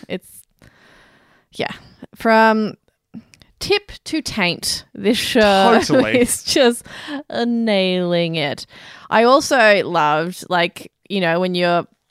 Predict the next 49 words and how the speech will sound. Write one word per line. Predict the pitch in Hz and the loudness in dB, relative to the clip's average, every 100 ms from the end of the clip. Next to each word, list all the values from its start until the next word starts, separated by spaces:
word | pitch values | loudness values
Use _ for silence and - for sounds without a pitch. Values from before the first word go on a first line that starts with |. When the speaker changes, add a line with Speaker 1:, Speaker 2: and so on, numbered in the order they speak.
| - | -20
Speaker 1:
fist | - - 247 - | -8 2 2 2
pumping | - 214 214 202 | 0 0 0 -4
the | 180 170 | -2 0
air | 160 165 170 | 2 2 0
in | 175 | 0
that, | 170 - _ - | -2 -2 _ -6
in | 185 | 0
that | 180 - | 0 0
moment, | 175 170 170 170 170 | 0 0 0 0 -2
and | 175 | -2
then | 180 | -2
you, | 185 185 - _ _ _ - - - | -2 -4 -8 _ _ _ -14 -14 -4
we | 214 | -4
pan | - 226 208 190 | -2 0 2 0
across | 196 190 180 170 - | 0 2 2 2 -2
and | - 185 | -6 -4
see | - 185 | -2 -2
Greg | 180 185 175 175 | -2 0 2 0
holding | 185 196 180 180 | 0 0 0 0
Speaker 2:
With | 175 | -2
Speaker 1:
his | 180 | -2
Speaker 2:
the | |
Speaker 1:
little | 185 190 | 0 0
Speaker 2:
receipts. | 185 175 | 0 0
Speaker 1:
file. | 170 175 175 180 185 | 4 4 4 4 4
I'm | 196 202 | 2 2
like, | 208 | 0
"Fuck | - - 523 523 | 0 2 2 4
yeah, | 539 698 622 453 494 587 679 554 | 4 4 4 0 0 2 2 0
Greg!" | 440 - - | -8 -16 -12
Speaker 2:
He | 107 | -6
has | 117 - | -4 -2
Speaker 1:
Fuck | |
Speaker 2:
the | 762 | -2
receipts. | 156 679 784 807 762 659 | -2 0 2 2 0 -4
Speaker 1:
yeah! | 381 - - - - - 208 202 | -8 -12 -18 -18 -12 -2 2 2
Um, | 208 196 202 _ | 0 -6 -14 _
you | 202 | -4
know, | 185 | -2
I | 196 | -2
loved | 214 214 214 220 | 0 0 0 0
that, | 190 180 - _ _ _ - | 0 0 -4 _ _ _ -6
that | 202 - | -4 -4
little | 190 185 | -4 -4
bit. | 175 175 175 - | -4 -6 -8 -4
I'm, | 254 240 - | -4 -4 -4
I'm | 277 | -6
trying | - 311 | -4 -2
to | 427 | -2